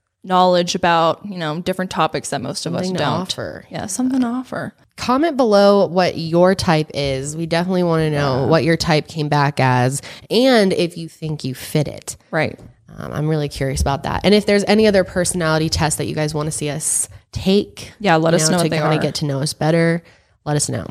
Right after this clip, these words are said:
Speaker 1: I love these types of things. I think they're so interesting. And
Speaker 2: I do too.
Speaker 1: obviously I'm obsessed with psychology, so it's just fun to learn more about yourself and others.
Speaker 2: Dive in, yeah.
Speaker 1: I'm wondering if there's, like, a,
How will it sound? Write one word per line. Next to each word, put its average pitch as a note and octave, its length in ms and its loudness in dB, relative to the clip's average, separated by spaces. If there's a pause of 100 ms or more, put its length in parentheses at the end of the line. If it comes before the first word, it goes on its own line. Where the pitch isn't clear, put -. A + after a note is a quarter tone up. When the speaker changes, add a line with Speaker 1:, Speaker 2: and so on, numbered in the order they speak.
(140)
Speaker 1:
I G3 80 0
love F3 240 2
these E3+ 160 0
types F3 240 2
of F3+ 80 0
things. F3+ 280 2
I F3 60 4
think E3+ 160 -2
they're E3 120 2
so D#3+ 160 2
interesting. D#3+ 640 0
And D#3 80 2
Speaker 2:
I E3 40 2
do F3+ 140 4
too. D3 380 -2 (100)
Speaker 1:
obviously F3 340 0
I'm E3 100 0
obsessed E3 280 0
with D#3 80 -4
psychology, D#3+ 560 2
so D3+ 340 0 (380)
it's - 100 -8
just - 240 -2
fun D#3+ 260 0
to E3+ 520 0 (200)
learn E3+ 300 -4
more G3 140 4
about G3 260 4
yourself A3+ 320 2
and A3+ 80 2
others. - 300 -2
Speaker 2:
Dive D3 340 -2
in, D#3+ 400 -8
yeah. D3 140 -20 (520)
Speaker 1:
I'm A3+ 160 6
wondering A#3+ 320 6
if C4 180 4
there's, G#3 400 4
like, F#3 160 0
a, E3 480 2